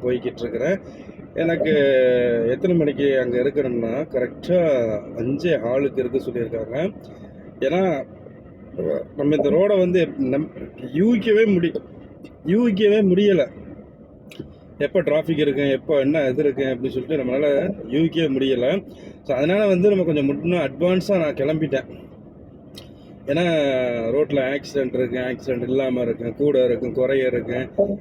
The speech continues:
எப்படி வேணாலும் இருக்கு. நம்ம அதை வந்து கரெக்டான முறையில வந்து நம்ம வந்து சொல்ல முடியாது. So, அதனால தான் நான் கிளம்பி இப்ப போய்கிட்டு இருக்கிறேன். "ஆமா ப்ரோ, ஏன் ப்ரோ ஏர்போர்ட்டுக்கு போறீங்க?" அப்படின்னாக்கா, நான் ரெண்டு நாளைக்கு முன்னாடி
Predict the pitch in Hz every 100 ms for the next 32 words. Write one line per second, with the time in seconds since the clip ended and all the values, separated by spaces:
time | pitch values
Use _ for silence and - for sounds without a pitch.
0 | - 117 127 185 170 139 151 151 139 127
1 | 160 147 127 123 120 120 139 - 123 -
2 | 147 143 147 131 123 127 131 120 120 135
3 | 120 113 131 - 117 139 131 123 117 117
4 | 185 - - - - - 139 127 135 143
5 | 131 160 226 - - - - - - -
6 | 135 135 120 131 139 117 117 131 127 117
7 | 117 127 175 156 143 175 147 165 147 151
8 | 180 170 147 147 - 147 139 131 131 135
9 | 123 120 120 123 165 175 - - - -
10 | 143 165 165 180 185 185 175 165 170 165